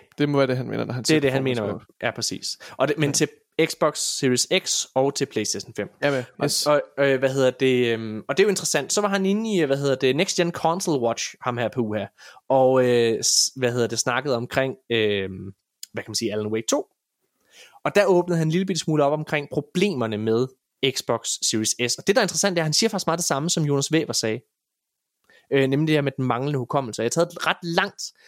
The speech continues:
Speaker 2: citat med, Nikolaj, men jeg tænkte, du måske af alle
Speaker 1: Åh,
Speaker 2: mennesker
Speaker 1: yes.
Speaker 2: har evnerne til at læse det højt.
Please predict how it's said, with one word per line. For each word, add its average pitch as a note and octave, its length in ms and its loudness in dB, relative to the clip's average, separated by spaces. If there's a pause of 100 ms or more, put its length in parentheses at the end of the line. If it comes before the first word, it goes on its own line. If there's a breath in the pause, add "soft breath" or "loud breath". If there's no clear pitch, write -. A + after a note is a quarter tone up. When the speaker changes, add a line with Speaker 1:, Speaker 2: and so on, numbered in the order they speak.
(140)
Speaker 2:
citat D#3 400 2
med, C3+ 140 0
Nikolaj, B2+ 280 0
men A2 60 -8
jeg A2+ 80 -6
tænkte, D#3+ 220 -2
du E3+ 60 2
måske E3 480 0
af B2+ 160 -2
alle C#3 200 2
Speaker 1:
Åh, D3 40 -6
Speaker 2:
mennesker C3 380 -2 (320)
Speaker 1:
yes. D#3 80 -2
Speaker 2:
har C3+ 300 0 (120)
evnerne C#3 400 2
til B2 240 0
at A2+ 80 -2
læse G#2 200 -4
det A2 80 -8
højt. G#2 160 -6